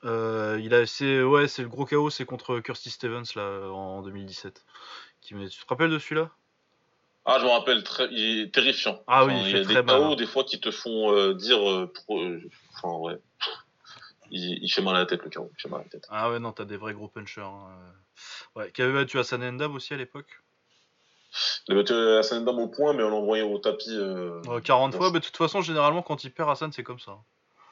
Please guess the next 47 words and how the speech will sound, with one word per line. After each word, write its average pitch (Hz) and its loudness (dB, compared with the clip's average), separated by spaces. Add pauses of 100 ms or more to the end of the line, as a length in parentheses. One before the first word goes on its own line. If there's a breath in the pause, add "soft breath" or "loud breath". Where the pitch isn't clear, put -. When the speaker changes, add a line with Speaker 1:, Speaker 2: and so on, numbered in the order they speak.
(160 soft breath)
Speaker 2:
C'est... 101 0
Il 95 2
va 101 6
au 95 4
tapis 101 -2
cinq, 110 -4
six - -14
fois. 95 0 (180)
Et 90 -6
Speaker 1:
Ouais. 80 -8 (840 soft breath)
Speaker 2:
et 104 4
il, 110 4
si, - -2
si, - -4
en 135 8
dehors, 143 6
il 123 -4
gagne 160 0
les 151 0
rounds 139 -2
où 107 -10
il 101 -6
va 101 0
pas 110 -2
au 110 0
tapis 107 -4
à 101 -4
chaque - -12
fois. - -12 (120)
C'est - -14
ça 104 -2
qui - -12
est, 85 -10
c'est 85 -12
frustrant, - -12
en 90 -8
plus. - -6 (340 loud breath)
Speaker 1:
Ben, 143 2
c'est 151 -4
ça, 233 2
non, 226 2
mais 175 -2
c'est 156 -6
le 143 -6
syndrome 147 -4
de 143 -4
Ludwig. 147 -6